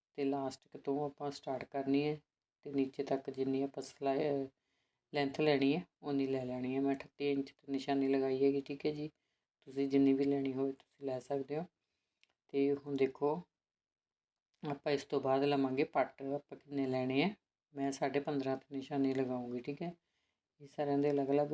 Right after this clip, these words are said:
ਨਾਪ ਹੁੰਦਾ ਹੈਗਾ ਤੇ ਇਹ ਮੈਂ ਲਊਂਗੀ ਸਾਢੇ ਪੰਦਰਾਂ। ਲੰਬਾਈ ਤੋਂ ਬਾਅਦ ਆਪਾਂ ਪੱਟ 'ਤੇ ਨ-, ਨਿਸ਼ਾਨ ਲਗਾ ਲਏ ਨੇ, ਠੀਕ ਹੈ, ਇਸ ਤਰ੍ਹਾਂ।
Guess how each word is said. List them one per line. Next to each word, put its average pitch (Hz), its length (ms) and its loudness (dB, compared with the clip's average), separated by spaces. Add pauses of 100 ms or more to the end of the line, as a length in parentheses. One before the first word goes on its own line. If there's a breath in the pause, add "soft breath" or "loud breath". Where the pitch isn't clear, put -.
(140)
ਨਾਪ 135 320 -2
ਹੁੰਦਾ 139 200 0
ਹੈਗਾ 151 200 0
ਤੇ - 160 -12
ਇਹ 151 160 -6
ਮੈਂ 135 240 0
ਲਊਂਗੀ 135 360 0
ਸਾਢੇ 139 300 -2
ਪੰਦਰਾਂ। 143 380 -2 (3750)
ਲੰਬਾਈ 139 420 2
ਤੋਂ 139 140 0
ਬਾਅਦ 143 220 2
ਆਪਾਂ 147 260 0
ਪੱਟ 139 220 -6 (100)
'ਤੇ 139 300 0
ਨ-, 143 440 0
ਨਿਸ਼ਾਨ 135 440 2
ਲਗਾ 135 280 2
ਲਏ 139 160 2
ਨੇ, 151 120 -4 (580)
ਠੀਕ - 260 -20
ਹੈ, 175 160 -8 (2500)
ਇਸ 147 240 -14
ਤਰ੍ਹਾਂ। 156 280 -10